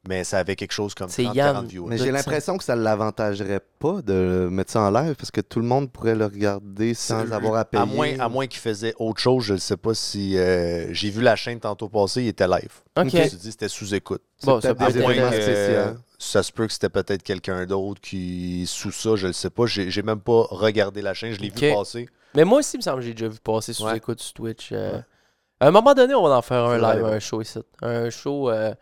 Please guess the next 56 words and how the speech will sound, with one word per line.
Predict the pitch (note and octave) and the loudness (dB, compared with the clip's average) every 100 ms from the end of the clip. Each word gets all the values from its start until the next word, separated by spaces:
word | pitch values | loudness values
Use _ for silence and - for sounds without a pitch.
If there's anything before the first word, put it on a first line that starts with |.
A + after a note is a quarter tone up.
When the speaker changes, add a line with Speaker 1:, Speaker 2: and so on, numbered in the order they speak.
| _ _ - | _ _ -2
Speaker 3:
Ouais. | B2 | 0
Speaker 2:
euh, | |
peut-être | A#2+ E3+ D#3+ | 2 0 2
un | C#3 B2 | 2 2
internal | C3 B2+ B2+ B2 C3 C3+ B2 | -2 0 0 2 2 2 -2
ou, | A#2 A2+ | -2 2
euh, | G#2+ G#2+ - _ _ _ | 2 0 -6 _ _ _
tu | B2+ | -6
sais, | A#2+ | -6
c'est | |
sûr | A#2 D3+ | -4 -2
qu'un | C#3 | -2
petit | - - | -2 -6
Claude, | - C#3 D3 C3 - | 0 2 2 -2 -6
des | A#2+ | -6
fois, | C#3 C3+ | -2 -2
c'est | A#2 | -4
plus | - A#2 | -10 -2
tough | B2+ A#2+ - - - - - _ _ | 4 4 2 -16 -20 -20 -20 _ _
de | - | -2
faire | A#2 B2+ | 2 2
ça | - C3+ | 4 4
en | B2 | 6
live | B2 C#3+ D3 | 6 4 2
parce | B2 | -4
que | - | -4
tu | |
sais | B2 | -4
pas | C3 | -2
qu'est-ce | B2+ A#2+ - | -2 -2 -4
qu'il | |
peut | B2+ B2 | -4 -4
se | A#2 C3 | -2 0
dire. | F#3 G3 | 2 2
Mais | C#3 | 2
mettons, | B2+ D#3 | 2 6
entre | D#3+ D3+ | 6 6
nous | C#3 D3+ | 2 2
autres, | F3+ | 2
je | - | 0
suis | |
pas | C3+ B2+ | -2 -2
stressé. | - A#2+ - G#2 G#2+ G2 | 0 -2 -2 -8 -6 -4
Euh, | G2+ | -4
Speaker 1:
Ouais. | - - - | -4 -6 -6
Speaker 3:
Non. | A#2+ | -4
Speaker 2:
techniquement, | A#2 A#2 A#2+ B2+ | -4 -4 -4 -4
ça | A#2+ | -2
va | G#2+ | -2
bien. | A2 B2 - - - - | 0 -4 -4 -18 -20 -2
Puis | C#3+ | 6
là, | F3+ | 8
on, | A#2+ C3+ C3 | 8 6 6
on | |
parle, | D#3+ E3+ | 4 4
euh, | D#3 | 4